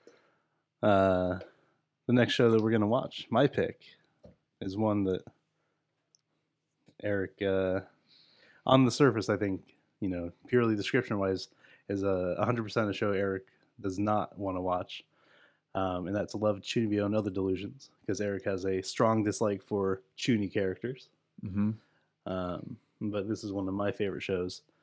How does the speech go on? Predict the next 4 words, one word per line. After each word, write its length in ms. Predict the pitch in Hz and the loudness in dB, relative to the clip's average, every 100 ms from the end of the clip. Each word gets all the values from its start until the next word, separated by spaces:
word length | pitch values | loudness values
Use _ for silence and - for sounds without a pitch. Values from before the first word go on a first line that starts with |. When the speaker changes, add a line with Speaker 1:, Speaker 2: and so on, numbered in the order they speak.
| _ _ _ _ _ _ _ _ _ _ _ - - | _ _ _ _ _ _ _ _ _ _ _ -20 -12
Speaker 1:
And 180 | 98 95 | -8 -4
I 60 | 95 | -4
think, 360 | - 104 95 85 _ - | -4 -6 -6 -8 _ -4
uh, 420 | 95 98 98 | -2 -2 -2